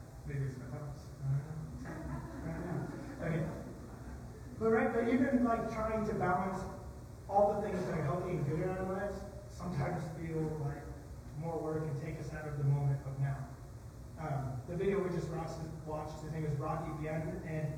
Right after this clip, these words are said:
um, he talks about that idea of adding more than two things starts to make it more complex, which means he has to slow down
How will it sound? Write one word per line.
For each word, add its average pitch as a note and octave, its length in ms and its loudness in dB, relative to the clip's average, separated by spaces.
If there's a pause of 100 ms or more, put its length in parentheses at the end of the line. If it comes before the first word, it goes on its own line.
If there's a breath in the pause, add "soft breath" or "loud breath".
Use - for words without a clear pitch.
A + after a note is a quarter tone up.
(400)
um, C#3+ 220 -2
he F3+ 80 0
talks F3+ 220 2
about D#3 260 0
that - 260 2
idea D3+ 120 0
of C#3+ 160 0
adding D#3+ 340 0
more E3+ 160 0
than D#3+ 240 0
two F3+ 240 0
things F3 200 0
starts - 240 -4
to E3 80 -4
make D#3 160 -2
it - 120 -4
more D3 220 -4
complex, - 480 -2
which C#3 260 -4
means D#3+ 180 0
he E3 80 -2
has D#3 200 -2
to D3 120 -6
slow E3 420 -4
down C#3+ 360 2